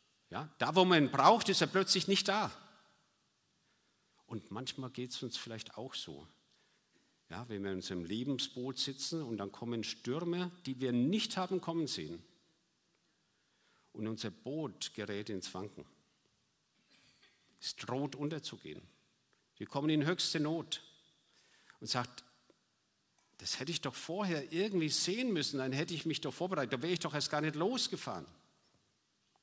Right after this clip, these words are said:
Und plötzlich sind wir drin und es gibt kein Zurück.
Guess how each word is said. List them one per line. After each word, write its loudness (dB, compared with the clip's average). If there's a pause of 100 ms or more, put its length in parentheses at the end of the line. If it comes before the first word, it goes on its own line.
(300)
Und -12
plötzlich -4
sind -2
wir -2
drin 0
und 2
es -2
gibt -8
kein 0
Zurück. -6